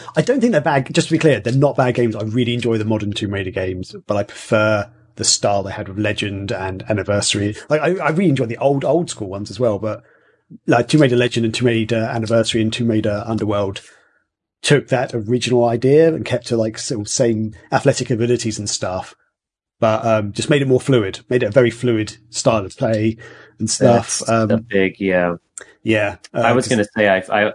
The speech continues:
Speaker 2: m-, like, you watch, or no, I talked about how I was playing the first Tomb Raider, and I feel like that's my biggest complaint. It was, it was not fluid at all. It was
Speaker 1: Mm.
Speaker 2: too janky, but it suffered from not having a second stick for a camera angle. I think that's
Speaker 1: Yeah.
Speaker 2: the biggest crux of it.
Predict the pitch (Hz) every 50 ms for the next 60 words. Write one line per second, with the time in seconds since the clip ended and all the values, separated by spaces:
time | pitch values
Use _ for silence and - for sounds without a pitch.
0 | - _ _ _ _ _ _ _ _ _ _ 127 127 117 113 113 127 123 113 110
1 | 107 127 139 131 135 131 131 127 - - 135 131 127 123 117 - 139 127 123 131
2 | - 151 135 131 - 127 117 113 110 110 107 107 98 92 92 87 - - 113 110
3 | 110 107 101 - - 87 85 - - - 92 87 85 85 85 87 82 82 82 87
4 | 92 90 - 107 110 104 98 - 98 90 87 - - 95 87 82 82 87 80 80
5 | - - 85 78 - - 85 80 78 76 76 73 - 85 80 80 - - - -
6 | _ _ _ _ _ _ - 95 98 101 104 101 98 - - - - 107 92 87
7 | 85 85 80 80 80 80 - - - 127 110 107 117 87 80 98 90 90 90 85
8 | - 87 82 76 - 95 90 85 90 85 - - 127 120 - - 113 98 82 -
9 | - 101 92 90 90 87 87 82 87 87 82 87 80 78 - - - - 104 92
10 | 87 - 82 80 - - 95 87 - - 87 - - - - 90 80 73 71 73
11 | 76 73 71 - 71 71 73 76 - 87 82 - 123 123 110 101 101 92 82 -
12 | - 71 - - - - - - - _ _ _ _ _ _ _ _ - 87 -
13 | - - - 73 78 73 -